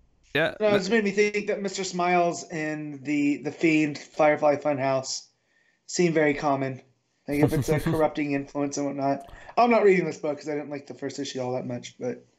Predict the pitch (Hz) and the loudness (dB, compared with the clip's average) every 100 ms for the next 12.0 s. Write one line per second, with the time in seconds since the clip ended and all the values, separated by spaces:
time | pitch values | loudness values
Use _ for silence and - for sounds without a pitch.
0 | _ _ - - - 170 190 185 170 160 | _ _ -14 0 4 6 4 4 4 4
1 | - 147 139 135 - _ _ _ 180 160 | 0 -4 -4 -6 -14 _ _ _ 0 2
2 | 147 170 165 160 143 175 165 - 180 175 | 2 2 2 0 2 2 2 0 -2 0
3 | 147 139 - 175 143 139 - - - - | -4 -4 -4 -2 -2 -6 -12 -20 -20 -20
4 | - - 127 - 135 139 139 139 135 139 | -8 -4 -4 -2 0 2 4 4 4 6
5 | 196 185 208 - - 180 185 - 185 202 | 6 4 2 -2 0 2 2 0 0 2
6 | 175 160 147 135 123 98 - 123 139 - | 4 2 2 0 0 0 0 0 0 -2
7 | - 147 - 127 127 - 117 120 135 120 | -4 -4 -2 -2 -2 -2 -2 0 0 0
8 | 117 117 113 113 123 120 127 127 - 117 | 0 2 2 2 0 0 0 0 -2 -2
9 | 113 110 107 101 98 120 117 110 160 147 | 0 2 2 2 0 0 0 2 2 2
10 | 135 - 120 127 - 117 113 120 - 120 | 0 0 0 0 -2 -2 0 0 0 -2
11 | 113 113 - 107 113 107 104 113 120 117 | 0 -2 -4 -4 -4 -2 -2 0 0 -2